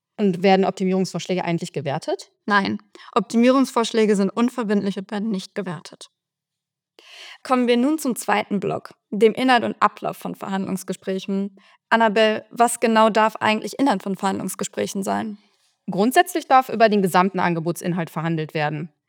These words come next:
Speaker 1: Hiervon gibt es aber natürlich Ausnahmen. Die in den Vergabeunterlagen festgelegten Mindestanforderungen und die Zuschlagskriterien und deren Gewichtung.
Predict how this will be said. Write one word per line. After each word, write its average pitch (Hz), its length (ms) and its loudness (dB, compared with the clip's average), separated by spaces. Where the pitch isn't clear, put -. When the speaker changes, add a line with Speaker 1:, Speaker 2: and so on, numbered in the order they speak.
Speaker 1:
Hiervon 226 280 2
gibt 233 120 -2
es 208 100 -4
aber 190 120 2
natürlich 185 400 -2
Ausnahmen. - 540 -2
Die 220 120 0
in 226 100 4
den 220 80 2
Vergabeunterlagen 185 760 2
festgelegten 175 500 -2
Mindestanforderungen 262 840 2
und 226 120 -2
die 233 60 -8
Zuschlagskriterien 170 960 -4
und 170 120 -2
deren 180 200 0
Gewichtung. 185 460 -4